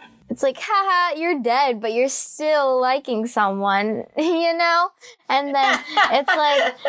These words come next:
Speaker 1: um, for, in real life, it's like, I don't really know how to describe it.
Speaker 2: It's
Speaker 1: Like,
Speaker 2: like, "Move on, you're dead."
Speaker 1: Exactly. It's like, my mom, my parents, like, in the wedding day, I remember that day.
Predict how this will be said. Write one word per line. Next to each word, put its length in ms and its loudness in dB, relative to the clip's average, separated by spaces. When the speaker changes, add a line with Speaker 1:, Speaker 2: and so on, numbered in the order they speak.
Speaker 1:
um, 640 0
for, 300 2
in 160 -2
real 160 0
life, 180 -2
it's 160 -8
like, 300 -2
I 140 2
don't 180 2
really 280 0
know 140 -2
how 160 0
to 60 0
describe 440 -2
it. 80 -6
Speaker 2:
It's 200 2
Speaker 1:
Like, 280 2
Speaker 2:
like, 100 -16
"Move 300 0
on, 320 2
you're 160 -2
dead." 440 2
Speaker 1:
Exactly. 1120 0
It's 160 -6
like, 240 0
my 240 0
mom, 400 -2
my 120 0
parents, 300 -2
like, 300 -2
in 80 -2
the 140 0
wedding 400 0
day, 200 0
I 100 0
remember 380 -2
that 220 -2
day. 220 -4